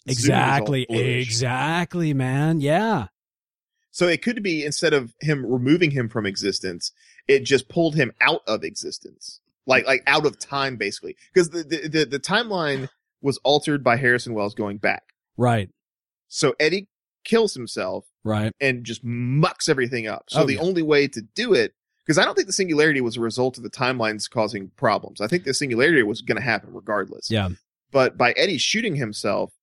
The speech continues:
Speaker 1: that just throws the timeline in such a crazy causal loop that the only solution that the time can do is just to pull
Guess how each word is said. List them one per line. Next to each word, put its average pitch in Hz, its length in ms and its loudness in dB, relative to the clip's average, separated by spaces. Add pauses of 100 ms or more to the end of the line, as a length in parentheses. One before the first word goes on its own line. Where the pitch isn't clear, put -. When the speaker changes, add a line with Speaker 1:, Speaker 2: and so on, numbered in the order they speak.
(340)
Speaker 1:
that 170 260 2
just 160 240 -4
throws 139 240 2
the 117 60 -12
timeline 135 400 -2
in 107 80 -6
such 175 260 -2
a 160 60 -10
crazy 135 400 0 (360)
causal 139 480 2
loop 143 320 2 (420)
that 120 440 4
the 131 240 -2
only 170 240 2
solution 120 840 0
that 117 360 2 (480)
the 117 140 -4
time 190 360 -2
can 139 180 -2
do 117 160 0
is 117 160 2
just 120 140 -8
to 113 80 -4
pull 185 440 -2